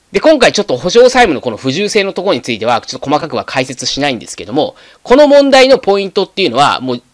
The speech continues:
今話した内容だけなんですよ。保証債務に不従性があることによっで、債務者だけじゃなくて、保証人の時効も更新するんだっていう話なんですね。ただ、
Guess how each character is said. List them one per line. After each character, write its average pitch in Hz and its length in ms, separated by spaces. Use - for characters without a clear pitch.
今 220 160
話 151 300
し - 20
た 117 80
内 107 180
容 104 120
だ 110 120
け 143 100
な 117 120
ん 67 60
で 67 60
す - 100
よ。 - 120
保 143 120
証 165 260
債 151 140
務 131 140
に 156 100
不 123 140
従 131 240
性 117 240
が 110 160
あ 143 60
る 123 100
こ 110 140
と 110 120
に 98 140
よ 101 100
っ 98 60
で、 - 340
債 - 220
務 160 120
者 151 140
だ 110 100
け 113 80
じ 113 80
ゃ 101 40
な 92 100
く - 120
て、 247 240
保 143 140
証 165 240
人 151 180
の 143 100
時 131 140
効 135 240
も 180 140
更 131 260
新 120 220
す 113 200
る 113 120
ん 95 80
だ 110 120
っ 101 60
て - 140
い - 20
う 165 40
話 170 260
な 98 60
ん 76 40
で - 60
す - 100
ね。 165 160
た 254 100
だ、 185 200